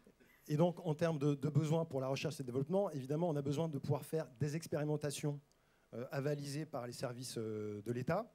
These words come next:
Dans un premier temps, évidemment, comme aux États-Unis, probablement sur des animaux. Et puis ensuite, il faut savoir qu'il y a des centaines de personnes qui ont déjà signé, qui sont prêtes effectivement à faire don de leur corps pour ce genre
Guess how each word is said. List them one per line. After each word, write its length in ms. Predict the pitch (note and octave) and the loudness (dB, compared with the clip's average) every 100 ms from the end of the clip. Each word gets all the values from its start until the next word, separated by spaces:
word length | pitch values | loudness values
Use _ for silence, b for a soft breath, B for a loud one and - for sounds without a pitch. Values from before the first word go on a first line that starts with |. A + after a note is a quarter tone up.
| b b b b _ A#2+ | b b b b _ -2
Dans 200 | D3+ D#3 | 0 2
un 80 | D#3 | 2
premier 300 | E3+ E3 E3 | 2 2 4
temps, 180 | F3 | 2
évidemment, 360 | D#3 C3+ D3 D3+ | 2 0 0 0
comme 180 | D3 C#3 | 0 0
aux 40 | |
États-Unis, 480 | C#3 C#3 C#3 C#3+ D3+ | 0 0 -2 -2 -4
probablement 480 | - C3 C3+ C3 C#3 | -4 -2 0 0 -2
sur 160 | - | -4
des 160 | A#2+ A#2+ | -4 -2
animaux. 360 | B2 C3 G3 A3+ B B - | 0 2 2 0 B B -16
Et 40 | |
puis 180 | - C3+ | -6 0
ensuite, 440 | D3 C#3+ G3+ A#3+ - | 2 2 0 0 -4
il 540 | - - - _ - | -12 -20 -20 _ -4
faut 80 | C#3+ | 0
savoir 280 | D3 F3+ G#3 | 4 2 2
qu'il 120 | E3 | -2
y 40 | |
a 60 | D3+ - | -4 -4
des 100 | A#2 D3 | 0 2
centaines 380 | - G3 G3 | 2 2 2
de 80 | E3+ | 2
personnes 600 | D#3 D#3+ - F#3 F3+ B2+ - B B B | 0 -2 2 4 4 2 -6 B B B
qui 160 | - F3+ | 0 2
ont 100 | E3+ | 4
déjà 280 | D#3+ E3+ F3 | 4 4 2
signé, 280 | - F3 A#3 | 2 2 0
qui 160 | - | -2
sont 200 | D3+ E3+ | 0 2
prêtes 220 | D#3+ F#3+ | 2 0
effectivement 400 | D#3 - D3 D#3+ D3+ | -2 -4 -2 0 0
à 20 | |
faire 200 | D#3 C3+ | 0 0
don 120 | D#3 | 2
de 60 | C#3 | 4
leur 160 | C3+ | 2
corps 200 | - G#3 - | 2 0 -2
pour 160 | - - | -6 -2
ce 120 | C#3 | 2
genre 260 | C#3+ D3 | 2 2